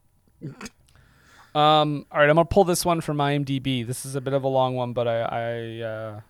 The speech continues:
it's something else. First of all, I find it unsettling that there are some who attack people's ratings of this movie because of a failure to meet a cinematic standard they want to see in a movie, or others' beliefs as Christians. We're supposed to rate the movie,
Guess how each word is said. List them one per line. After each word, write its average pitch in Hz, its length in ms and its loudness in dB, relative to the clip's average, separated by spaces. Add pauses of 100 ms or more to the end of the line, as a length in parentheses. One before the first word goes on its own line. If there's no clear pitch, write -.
(160)
it's 123 120 -16
something 135 260 -8
else. 113 320 -12 (520)
First 339 240 2
of 165 80 0
all, 135 300 8 (320)
I 185 100 6
find 233 300 2
it 220 120 -4
unsettling 170 680 2
that 139 120 -2
there 143 160 4
are 135 60 0
some 208 380 -2
who 180 120 0
attack 180 380 -2
people's 160 360 -6
ratings 147 440 -2
of 139 80 -10
this 135 180 -8
movie 135 280 -4
because 135 300 -2
of 131 80 -4
a 131 60 -2
failure 185 440 0
to 175 120 -6
meet 160 140 -2
a 135 60 -2
cinematic 196 600 -2
standard 139 600 -2 (260)
they 147 140 2
want 160 260 4
to - 60 -4
see 170 200 -2
in 156 80 2
a 151 40 0
movie, 131 420 -2 (180)
or 156 160 -2
others' 165 280 0
beliefs 147 380 -4
as 135 120 -10
Christians. 127 560 -10 (160)
We're 254 100 2
supposed 262 360 4
to 220 100 -2
rate 185 220 0
the 170 60 0
movie, 170 440 0